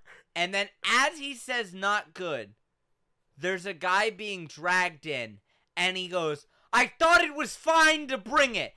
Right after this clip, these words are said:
And he goes, "You know you're not allowed to." And he goes, "Where does it say that?" He said, "Everywhere." And they drag him into a room, and they lock the door.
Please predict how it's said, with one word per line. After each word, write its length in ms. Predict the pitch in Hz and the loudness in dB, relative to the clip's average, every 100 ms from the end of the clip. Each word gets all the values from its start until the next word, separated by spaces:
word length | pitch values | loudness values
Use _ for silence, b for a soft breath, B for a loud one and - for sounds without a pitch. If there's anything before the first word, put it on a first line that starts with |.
| _ | _
And 140 | - 214 | -4 -4
he 80 | 214 | 0
goes, 300 | 214 180 165 | 0 -2 -4
"You 380 | 240 359 415 381 | 4 4 6 8
know 220 | 370 381 | 8 8
you're 240 | 330 330 | 8 6
not 300 | 302 302 330 | 6 6 6
allowed 520 | 277 262 269 269 247 196 | 6 6 8 8 4 0
to." 380 | 233 190 135 117 b b - | 2 4 2 -8 b b -4
And 120 | 247 | -2
he 80 | 240 | 0
goes, 240 | 214 190 _ _ | 0 0 _ _
"Where 380 | 196 311 349 359 | -4 2 4 4
does 160 | 349 | 2
it 160 | 302 254 | -4 -6
say 280 | - 269 233 | 0 0 2
that?" 360 | 208 165 135 b - | 0 2 0 b -6
He 180 | 269 | -4
said, 300 | 233 269 254 - | -2 0 0 0
"Everywhere." 880 | 370 415 403 359 330 285 247 196 151 B 185 | 4 4 4 2 2 4 4 4 2 B -8
And 200 | 208 214 | -4 -2
they 120 | 208 202 | -2 -6
drag 540 | 151 160 185 277 311 | -10 -4 2 4 4
him 100 | 320 | 0
into 260 | 311 285 277 | -4 0 2
a 80 | 262 | 4
room, 380 | 233 233 226 226 B _ | 6 6 6 0 B _
and 200 | 214 208 | 0 2
they 140 | 196 | 2
lock 540 | 175 175 240 240 - - | 0 0 2 2 -2 -4
the 140 | 208 | -4
door. 440 | 151 170 131 101 | -2 -4 -4 -8